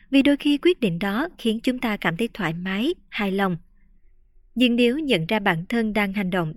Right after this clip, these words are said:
theo khuôn mẫu này sẽ rất có ích cho chúng ta, vì có thể chúng ta không chỉ có thói quen nhảy việc mà còn có thói quen đổi xe, đổi nhà, đổi các mối quan hệ nữa.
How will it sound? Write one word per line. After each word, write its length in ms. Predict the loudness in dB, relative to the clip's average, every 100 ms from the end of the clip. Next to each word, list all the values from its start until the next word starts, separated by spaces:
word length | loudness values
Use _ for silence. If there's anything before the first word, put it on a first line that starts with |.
| -4
theo 200 | -2 0
khuôn 260 | 0 0
mẫu 160 | 0 -2
này 300 | 0 0 0 -4 -20 -4
sẽ 180 | 0 0
rất 160 | 0 -2
có 80 |
ích 160 | 0 -2 _ -2
cho 140 | -2
chúng 180 | -2 -4
ta, 300 | -2 0 -2 _ -20 _ -20 _ 2
vì 180 | 4 4
có 160 | 2
thể 180 | 2 0
chúng 260 | 0 -4 -2
ta 300 | -2 0 -2
không 260 | -4 -8 -4
chỉ 160 | -2 -2
có 140 | -2
thói 160 | -2 -2
quen 260 | -2 -2
nhảy 200 | -2 -2
việc 240 | 0 0 0 -10 -18 -2
mà 120 | -2
còn 340 | 0 0 0 0
có 120 | -4
thói 160 | -4
quen 300 | -2 -2 0
đổi 180 | 0 0
xe, 340 | -2 0 0 0 -6 -20 _
đổi 220 | 0 0
nhà, 360 | 0 -2 -2 -4 _ _ -8
đổi 260 | 0 0 0
các 240 | -4 -2
mối 220 | 0 2 0
quan 180 | -2 -2
hệ 280 | -2 -2 0
nữa. 180 | -4